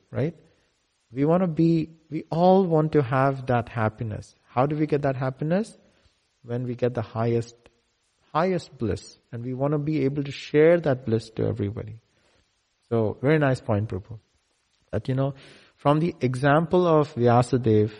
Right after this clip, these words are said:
uh, from the example of Narad Muni, we can understand how he was able to transform his life from a material to a spiritual.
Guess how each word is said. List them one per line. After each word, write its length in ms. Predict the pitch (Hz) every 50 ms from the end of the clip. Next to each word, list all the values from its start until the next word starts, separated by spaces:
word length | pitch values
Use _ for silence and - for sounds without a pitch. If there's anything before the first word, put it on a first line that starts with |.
| _ _
uh, 120 | 135 120 - -
from 240 | - - 139 135 139
the 80 | 143
example 480 | 127 120 - 143 135 143 147 151 147 143
of 100 | 131 127
Narad 500 | 123 117 117 120 135 151 170 170 165 -
Muni, 360 | 131 120 113 110 107 117 - _ _ _ _ _ _ _ -
we 80 | 113 120
can 120 | - 127
understand 800 | 120 117 120 117 117 - - - 135 135 135 131 120 120 127 131 _ _ _ -
how 320 | - 175 202 240 262 285
he 240 | 262 - - 202 202
was 180 | 196 196 185 -
able 240 | 165 160 170 180 175
to 80 | 165
transform 600 | 156 - - 147 143 147 - - - 156 156 156 151
his 340 | 131 175 214 247 233 -
life 400 | 175 151 131 110 107 - - - -
from 140 | - 131 135
a 100 | 135 131
material 720 | 127 127 120 - - 151 151 165 180 180 180 175 170 175 - - - _ _ _
to 120 | - 135
a 40 | 127
spiritual. 680 | 120 - - - 135 131 123 123 - - - - 113